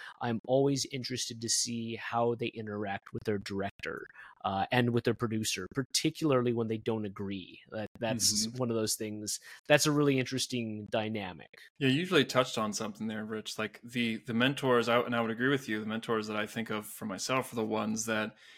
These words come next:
Speaker 2: I learned how to navigate the room and how to, how they navigate their job in terms of their balance, you know, or how they speak to people. It isn't just they were really smart at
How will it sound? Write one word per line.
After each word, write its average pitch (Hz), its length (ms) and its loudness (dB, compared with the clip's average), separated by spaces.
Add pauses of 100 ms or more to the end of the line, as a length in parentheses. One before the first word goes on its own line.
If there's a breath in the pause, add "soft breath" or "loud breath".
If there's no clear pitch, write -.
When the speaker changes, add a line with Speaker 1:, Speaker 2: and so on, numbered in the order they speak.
(320 loud breath)
Speaker 2:
I 123 100 6
learned 113 680 2 (260)
how 117 140 0
to 113 60 0
navigate 107 460 -2
the 107 100 -10
room 110 520 -2 (140)
and 110 160 -4
how 113 180 2
to, 107 260 0
how 107 640 -2 (300)
they 120 140 4
navigate 110 540 2
their 127 180 4
job 95 380 -4 (400)
in 120 120 0
terms 110 380 -2
of 104 540 -6
their 117 380 4
balance, 107 640 -2 (200)
you 113 120 -6
know, 104 260 -4
or 107 140 -4
how 113 220 4
they 113 200 2
speak - 340 -2
to 131 80 -10
people. - 420 -12 (500 loud breath)
It 120 120 0
isn't 131 240 4
just - 360 0 (380)
they 131 120 6
were 117 100 4
really 113 180 0
smart 104 420 -4 (720)
at 113 240 0